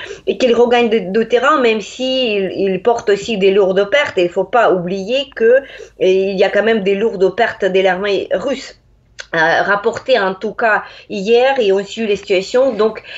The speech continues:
ce n'est pas une promenade, euh, facile pour les Russes. Donc, les combats sont, sont, sont très durs pour eux également. Euh, donc, euh, euh,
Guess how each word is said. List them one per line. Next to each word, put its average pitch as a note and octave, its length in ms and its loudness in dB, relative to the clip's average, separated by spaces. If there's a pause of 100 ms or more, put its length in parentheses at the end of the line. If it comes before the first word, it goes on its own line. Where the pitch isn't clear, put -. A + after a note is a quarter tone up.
(160)
ce F#3+ 160 0
n'est A3 140 2
pas B3 420 2
une F#3+ 380 0
promenade, A#3+ 680 0 (340)
euh, F3 80 4
facile G#3 560 -2
pour F3 220 -2
les F#3+ 120 4
Russes. G#3 340 -4
Donc, F3 200 0
les F#3+ 140 2
combats G#3+ 440 2
sont, F3 460 0
sont, E3+ 200 -2
sont F3+ 200 -4
très A3 220 0
durs G3+ 420 0 (240)
pour G#3 260 0
eux G3 160 4 (220)
également. F3+ 540 0 (300)
Euh, F3+ 200 4
donc, D4+ 420 2
euh, G3+ 220 4 (160)
euh, G3+ 100 0